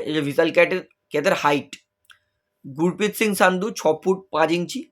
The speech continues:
ভিশাল ক্যাথ, আহ, ছ ফুট দুই ইঞ্চি। একটা গোলকিপার ছ ফুট দুই ইঞ্চি, সেটাও যদি হাইট কম বলে ধরা হয়, কোনো গোলকিপারের হাইট ছ ফুট দুইয়ের পরেও যদি তাকে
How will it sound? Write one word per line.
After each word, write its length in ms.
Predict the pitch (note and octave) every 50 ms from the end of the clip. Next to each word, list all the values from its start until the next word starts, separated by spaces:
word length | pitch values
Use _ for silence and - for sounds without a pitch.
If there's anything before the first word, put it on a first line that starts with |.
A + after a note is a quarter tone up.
| _ _ _ _ _
ভিশাল 360 | C3+ C3 C#3+ C#3 - F3+ F3 F3
ক্যাথ, 220 | - F#3 G#3 G#3+ - - _ _ _ _ _ _ _ _ _ _ -
আহ, 360 | C3 C#3 C#3+ C#3 C#3 C3+ B2+ - - _ _ -
ছ 40 | - D#3 D#3 D#3
ফুট 140 | - F#3+ F#3+ D#3 C#3+
দুই 120 | F3 F3+ F3
ইঞ্চি। 260 | E3 D3+ C3+ - - - - _ _ _ _ _ _ _ _ _ _
একটা 320 | - - - - - A3+ A3+ G3 E3
গোলকিপার 500 | F3 F#3 F#3 F3+ - G3+ G#3 A3 A3 G#3+ G#3+ G#3+ -
ছ 20 | - D#3 D#3 D#3
ফুট 160 | - G#3+ G#3+ F3 D3 D#3+
দুই 140 | F3+ G3 G#3
ইঞ্চি, 320 | G#3+ G#3 G3+ F3+ - G#3+ A3 - - _ _ _ _ _ _ _ _ _ _ _ _ _ _ -
সেটাও 420 | - - G3 F#3+ F#3+ B3+ B3+ C4 B3
যদি 260 | A3+ B3 A#3 C4 C4+ C4+ - - _ _ - - - -
হাইট 300 | - D#3 F3 G#3 A3 - - -
কম 200 | - F#3 G3 G3+ G#3 G3+
বলে 180 | G#3+ A#3 A#3 A3
ধরা 280 | E3+ E3 F3 F#3+ G#3 F#3
হয়, 200 | E3+ C#3 A#2+ - - _ _ _ _ _ _ _ _ _ _ _ _ _ _ _
কোনো 200 | E3 F3+ F#3+ G#3+ A3 G#3+ G3+ - _ _ _ _ _ _
গোলকিপারের 680 | - B2+ - E3 E3+ E3+ - F3+ G#3 F3+ A3 A3 A3 A3
হাইট 240 | F3 F#3 G3 G#3 G3 G3 -
ছ 20 | - E3+ D#3+
ফুট 220 | D3+ - G#3 A3 G3 D#3 C#3+
দুইয়ের 260 | D#3+ F#3 G#3 G#3+ - - -
পরেও 260 | D#3 E3+ F3+ G#3 G#3+
যদি 180 | G#3 G#3+ G#3+
তাকে 260 | G3+ G3+ G3 F#3+ A3